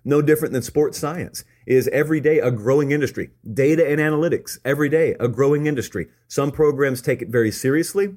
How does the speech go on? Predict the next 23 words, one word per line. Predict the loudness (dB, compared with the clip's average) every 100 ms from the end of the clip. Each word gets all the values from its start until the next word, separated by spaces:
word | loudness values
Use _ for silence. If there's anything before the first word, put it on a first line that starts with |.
| -2
They | 0
have | 0
several | -2 -2 0 -2
staff | -2 -4 -4 -4
positions | -6 0 0 0 -2 0
and | 0
a | 2
large | 2 2 0
chunk | -4 -6 -2
of |
their | -2
budget | 2 0 0 -2
carved | -2 0
out | 0 0
for | -2 -2
it. | -2 -8 _ _ _ -2
Others | 2 2 2
don't | 0 0
take | 0 -2
it | -2
seriously | 0 0 0 2
at | 2
all. | 0 -6 -12